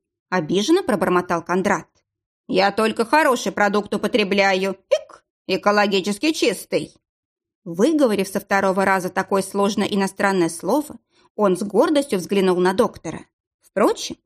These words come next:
на того это не произвело никакого впечатления. "А ежели ты живой,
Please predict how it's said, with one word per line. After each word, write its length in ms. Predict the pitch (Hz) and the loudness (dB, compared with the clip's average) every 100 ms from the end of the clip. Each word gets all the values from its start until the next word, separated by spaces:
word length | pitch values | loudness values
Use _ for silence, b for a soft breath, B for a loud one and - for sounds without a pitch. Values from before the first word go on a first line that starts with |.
| _ _ | _ _
на 140 | 196 196 | -2 0
того 380 | 185 170 202 330 | 0 0 2 2
это 180 | 349 214 | 0 0
не 120 | 202 | 0
произвело 480 | - 190 180 190 185 | 0 -2 0 0 2
никакого 480 | 180 180 180 190 180 | 0 -2 -2 0 0
впечатления. 800 | - - 214 226 180 147 139 - _ _ _ _ _ - | -4 -10 -4 0 0 0 -4 -16 _ _ _ _ _ -6
"А 160 | 190 | 0
ежели 400 | 202 220 220 233 | 0 0 0 2
ты 160 | 233 247 | 2 2
живой, 380 | 254 262 180 | 2 0 -2